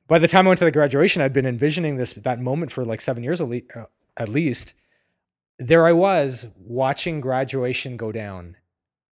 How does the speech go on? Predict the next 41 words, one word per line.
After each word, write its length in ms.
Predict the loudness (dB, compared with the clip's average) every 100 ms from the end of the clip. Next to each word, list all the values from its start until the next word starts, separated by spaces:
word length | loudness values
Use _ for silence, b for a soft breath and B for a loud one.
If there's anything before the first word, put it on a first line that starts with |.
| _
exactly 680 | -8 -4 2 2 2 0 -2
how 200 | 0 0
I 60 | 0
thought 220 | 0 -2
it 60 | -4
was 140 | -8
gonna 180 | -8 -10
go 160 | -8 -10
down. 380 | -10 -14 -18 _ _ _ _ _ _ -8
And 320 | -4 -2 -2
it 140 | -4 -2
just 180 | -2 0
showed 380 | 4 6 6
that, 480 | 4 0 -2 -4 _ _ _ _ _ _ _ _ _
like, 220 | 0 0 -2
I, 120 | -12 _
what 280 | -4 6 10
I 120 | 10
wanted 440 | 8 4 2 0 0
didn't 200 | -2 0
happen 340 | 0 0 -2
necessarily 520 | -4 -4 -4 -2 0
when 140 | 0 -4
I 80 | -6
thought 260 | -4 -2
it 80 | 0
would 120 | 0
happen, 500 | 0 -2 -4 -8 -10 -14 _ _ _ -8
and 180 | -4 2
what 120 | 2
I 40 |
wanted 520 | 4 2 0 -2 -6 -18 _
didn't 220 | -4 -2
necessarily 480 | -4 -6 -4 -4 -2
happen 500 | -2 -4 -6 -8 -12
how 280 | -10 -2 2
I 60 | 2
thought 240 | 4 4
it 60 | 4
would 120 | 0
happen, 480 | -2 -6 -8 -12